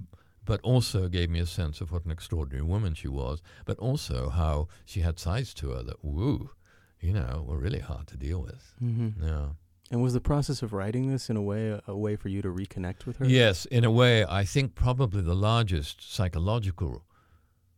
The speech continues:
Speaker 1: process in the book was really getting into the inside of my mother and really understanding her more so that I could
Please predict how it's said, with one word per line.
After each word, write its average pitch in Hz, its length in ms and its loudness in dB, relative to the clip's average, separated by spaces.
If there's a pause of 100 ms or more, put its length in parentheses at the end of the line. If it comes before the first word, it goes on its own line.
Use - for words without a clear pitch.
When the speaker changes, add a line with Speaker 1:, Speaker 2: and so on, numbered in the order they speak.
(140)
Speaker 1:
process - 580 -4
in 69 80 -6
the 73 60 -6
book 71 380 -10 (340)
was 101 200 -4
really 104 560 2
getting 82 420 -2
into 80 420 -4
the 71 140 -6
inside 69 360 -6
of - 80 -8
my 64 140 -6
mother 64 340 -8 (960)
and 92 160 -2
really 101 240 2
understanding 98 840 -2
her 69 180 -2
more 65 260 -6
so 101 280 -2
that 90 160 -4
I 87 160 -2
could 78 300 -4